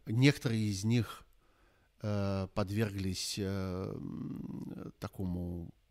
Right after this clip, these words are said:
такой некоторой чистке переводов и редактур, потому что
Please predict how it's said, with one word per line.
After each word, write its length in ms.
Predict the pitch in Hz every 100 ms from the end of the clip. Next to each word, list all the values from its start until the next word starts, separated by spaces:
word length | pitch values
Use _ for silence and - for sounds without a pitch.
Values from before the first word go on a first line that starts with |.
| -
такой 240 | 98 95
некоторой 600 | 92 92 - 95 92 90 - - - - - - - 120
чистке 760 | - 165 160 - - 113 92 98 _ _ -
переводов 760 | 110 101 117 113 101 95 - -
и 180 | 107 101
редактур, 540 | 101 104 - 190 95
потому 320 | - 104 104
что 260 | 101 107